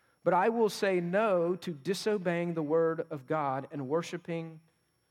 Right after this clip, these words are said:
a man or an institution." Independence Day for the Christian is not marked by a flag. Independence Day is Easter, marked by the cross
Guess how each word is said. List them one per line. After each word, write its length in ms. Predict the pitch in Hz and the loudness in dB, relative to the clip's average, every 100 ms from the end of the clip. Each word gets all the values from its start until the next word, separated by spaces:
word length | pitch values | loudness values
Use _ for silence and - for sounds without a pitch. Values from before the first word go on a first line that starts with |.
| _ _ _ _ _ _ _ | _ _ _ _ _ _ _
a 100 | - | -12
man 540 | 127 135 147 160 165 151 | -6 -2 -2 -2 -4 -6
or 200 | - 139 | -6 -6
an 120 | 127 | -6
institution." 960 | - 147 - - - - 143 127 - - _ _ _ _ _ _ _ _ _ _ | -6 -6 -6 -16 -20 -12 -10 -10 -16 -20 _ _ _ _ _ _ _ _ _ _
Independence 1040 | 202 214 185 175 - 214 170 160 - - - | 0 2 0 0 -2 -2 0 -4 -6 -14 -2
Day 340 | 160 156 151 | 0 2 0
for 140 | 147 | -4
the 60 | 151 | -12
Christian 680 | - - 202 - - 131 131 | -6 0 0 0 -8 -6 -6
is 180 | 131 | -6
not 360 | 139 156 170 - _ _ _ _ | -2 -2 -2 -8 _ _ _ _
marked 500 | 120 139 160 156 - _ | -2 -2 -2 -6 -18 _
by 200 | 139 127 | -14 -12
a 80 | 107 | -12
flag. 720 | - - 117 113 107 98 _ _ _ _ _ _ _ | -18 -14 -14 -14 -16 -20 _ _ _ _ _ _ _
Independence 840 | 190 190 170 156 196 180 156 139 - | -4 -2 -2 -4 -4 -4 -4 -8 -8
Day 420 | 139 135 123 123 | -6 -4 -4 -6
is 220 | 143 113 - | -10 -14 -6
Easter, 440 | 147 135 - - _ _ _ _ _ _ _ _ | -4 -4 -8 -16 _ _ _ _ _ _ _ _
marked 480 | 143 165 135 - | -2 -2 -2 -8
by 120 | - 127 | -8 -8
the 80 | |
cross 720 | 123 - - 135 110 - - | -8 -12 -6 -6 -6 -18 -20